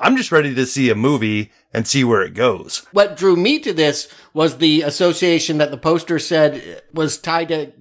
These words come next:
Speaker 2: Giger. I assumed you couldn't, without getting sued, it's an x-ray of a chest cavity in which something that looks very clearly like a xenomorph is curled around the spine, much like the alien would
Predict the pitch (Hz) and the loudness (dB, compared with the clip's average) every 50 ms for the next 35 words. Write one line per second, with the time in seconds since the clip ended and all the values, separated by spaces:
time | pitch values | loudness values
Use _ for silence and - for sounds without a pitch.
0 | 127 120 160 226 262 254 240 120 92 80 107 143 160 170 165 - - 247 254 247 | -14 -10 -8 -8 -4 -4 -4 -4 -4 -4 -4 -2 -2 -2 -2 -4 -6 -6 -4 -4
1 | 226 208 196 180 - - _ - 185 190 - - 247 254 226 202 202 190 185 170 | -4 -4 -4 -6 -8 -12 _ -4 -4 -4 -2 2 2 2 2 0 -4 -6 -4 -6
2 | 180 170 208 208 202 175 190 190 185 180 - - - - 277 294 247 208 175 165 | -4 -2 0 0 0 0 0 0 0 -2 -4 -4 -4 -2 -2 0 2 4 4 4
3 | 165 170 156 156 - _ _ - 190 - 208 196 202 - - 269 262 - - - | 4 2 -2 -6 -14 _ _ -10 -6 -4 -4 -4 -4 -4 -4 -4 -4 -6 -6 -4
4 | 247 226 202 196 180 165 170 165 - - 233 254 240 - - - 180 165 156 151 | -2 0 2 2 0 0 -2 -4 -6 -6 -6 -6 -6 -6 -8 -6 -2 0 0 0
5 | 139 139 139 143 135 131 127 - - - _ - 165 160 170 180 180 - - 202 | -2 -2 -6 -8 -8 -10 -14 -18 -20 -16 _ -4 0 0 2 0 0 -2 -2 -2
6 | 190 180 196 175 175 170 165 170 160 151 - 147 185 226 262 294 349 - - _ | -2 -2 0 0 0 2 2 0 -2 -2 -2 0 2 2 2 2 -2 -6 -10 _
7 | - 269 294 285 277 254 240 220 208 196 196 190 156 175 170 147 139 175 254 311 | -10 -6 -2 0 0 2 2 0 0 0 0 0 0 -2 -4 -4 -4 -4 -4 -2
8 | 320 247 190 165 151 147 143 143 139 135 - - - - - - - - 165 - | 0 2 2 2 2 2 2 0 0 -2 -4 -10 -16 -20 -20 -10 -6 -6 -6 -6
9 | - - - 240 262 262 247 220 226 196 185 190 190 190 190 185 185 165 156 - | -6 -4 0 2 2 2 2 0 -2 0 2 2 2 2 2 0 -2 -4 -4 -6
10 | - - - 226 226 214 180 170 165 160 156 175 180 - - 165 165 160 - 156 | -6 -2 0 0 2 2 2 2 2 2 2 2 0 0 0 -2 -2 -2 -2 -4
11 | 160 - 156 170 185 180 180 180 170 175 165 160 156 151 - - | -6 -2 0 2 4 4 4 4 4 4 4 2 2 0 -2 -4